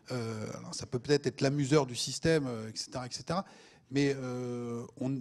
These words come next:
je vous parlais des élections, euh, américaines, où vous avez deux candidats, enfin trois, il y aura peut-être un indépendant. Nous, on est sur un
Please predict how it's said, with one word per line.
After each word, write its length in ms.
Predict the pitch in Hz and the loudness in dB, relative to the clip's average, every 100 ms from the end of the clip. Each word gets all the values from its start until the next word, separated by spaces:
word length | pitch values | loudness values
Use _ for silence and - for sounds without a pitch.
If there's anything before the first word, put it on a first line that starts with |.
| 101 - - | -6 -14 -16
je 120 | - | -18
vous 100 | - | -12
parlais 260 | - 131 147 | -6 0 0
des 220 | 131 120 | 2 0
élections, 520 | 131 135 - 151 143 | 0 -2 -2 0 2
euh, 220 | 123 117 113 110 - | 2 -2 -4 -10 -6
américaines, 600 | 131 139 131 135 185 143 95 _ _ _ _ _ | -2 0 0 2 0 0 -4 _ _ _ _ _
où 100 | 127 | -10
vous 140 | 123 127 | -2 0
avez 200 | 135 156 | 4 4
deux 140 | 151 | 4
candidats, 540 | 151 151 147 143 135 117 | 2 0 2 2 2 0
enfin 140 | - | -8
trois, 360 | - 110 127 123 | -8 0 2 2
il 40 | |
y 40 | 104 | 0
aura 120 | 107 | -8
peut-être 240 | - 117 | -8 -8
un 100 | 110 | -6
indépendant. 460 | 113 110 110 135 123 | -6 -6 -4 -4 -2
Nous, 140 | 127 | -2
on 360 | 156 156 135 120 | 0 2 2 2
est 100 | 131 | 0
sur 180 | - 131 | 0 0
un 220 | 123 117 | 0 -2